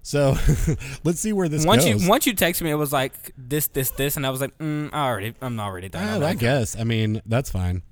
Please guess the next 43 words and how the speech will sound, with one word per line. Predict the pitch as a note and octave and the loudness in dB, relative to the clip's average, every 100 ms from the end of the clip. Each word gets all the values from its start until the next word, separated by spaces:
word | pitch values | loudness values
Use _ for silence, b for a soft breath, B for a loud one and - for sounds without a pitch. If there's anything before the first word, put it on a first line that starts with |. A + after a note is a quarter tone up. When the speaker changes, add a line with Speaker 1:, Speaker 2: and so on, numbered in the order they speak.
| - - | -6 2
Speaker 1:
But | A#2 - | 2 0
so | - A#2+ | -2 -2
I | C#3+ F3+ G#3 | 2 2 2
changed | D3 B2+ G2 | 0 0 0
mine. | A2 G#2 F#2+ | 0 0 0
I | A#2+ C3+ | -2 0
amended | G#2+ G#2+ A2 G2+ G2 | -2 -2 -2 0 -2
mine | F#2+ F#2 E2+ E2+ F2 - B | 0 -2 0 0 -2 -4 B
Speaker 2:
Yes. | G2+ - | -10 -6
Speaker 1:
to | - A2 G2+ | 0 2 4
be, | F#2 G2 F#2+ F#2 F2+ F2 - B B B - | 4 4 4 4 2 0 -6 B B B 0
uh, | G#2 G2 F#2 | 2 4 2
like, | G#2 F#2+ | -2 -2
telling | - A2 G2+ | 0 0 0
the | F#2 | -4
story | - G2 F#2+ | -4 -2 0
of | F2+ | -2
what | F#2 | -2
my | F#2 | -2
year | F2 G#2 | 0 0
looked | C3 - | -2 -2
like. | D3 D3 - - | -2 -2 -6 -8
Speaker 2:
Yeah. | G2 A#2+ - - | -6 -6 -6 -6
Speaker 1:
Because | - - B2 A#2 G#2 G#2+ - - B B B - - | 0 2 2 2 2 0 -6 -12 B B B -20 -10
that's | G#2+ G2+ A2 C3+ D3+ | -8 -6 -4 -6 -6
what | D3 C3+ | -6 -4
I | C3 | -2
wanna | C3 B2+ | -4 -4
hear | G#2+ A#2 | 0 -2
from | - C3 | 0 -2
you. | D#3 A3+ F#2+ | 0 -2 -2
So | A2 | -6
tell | - F3+ | -4 -2
me | A3 | 0
about, | E3 B2 | -2 -2
like, | B2 | -2
what | G#2 G#2+ G#2 | 0 -2 0
your | G#2 G2+ | 0 0
year | F#2 F#2+ B2+ | 0 0 -2
was | F#2 | -2
like. | F#2 - - - - - - b b b b b _ - _ - F3+ | -6 -10 -14 -16 -16 -18 -18 b b b b b _ -20 _ -20 -20
Speaker 2:
My | A2+ A2+ A#2+ | -10 -4 -2
year | D#3+ C3 G#2 F#2 A2 | -2 -4 -6 -6 -8